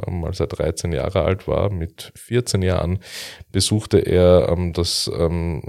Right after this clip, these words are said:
staatliche, ähm, Heathermount-Internat in Sunningdale, Berkshire, äh, für Kinder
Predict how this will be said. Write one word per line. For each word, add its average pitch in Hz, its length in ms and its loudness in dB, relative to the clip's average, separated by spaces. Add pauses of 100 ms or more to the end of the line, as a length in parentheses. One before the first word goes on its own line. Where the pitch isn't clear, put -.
staatliche, 85 920 0
ähm, 80 380 -4
Heathermount-Internat 78 1300 -2
in 80 260 -4
Sunningdale, 80 760 -4
Berkshire, 87 640 -2 (1040)
äh, 87 160 0
für 95 280 0
Kinder 101 580 2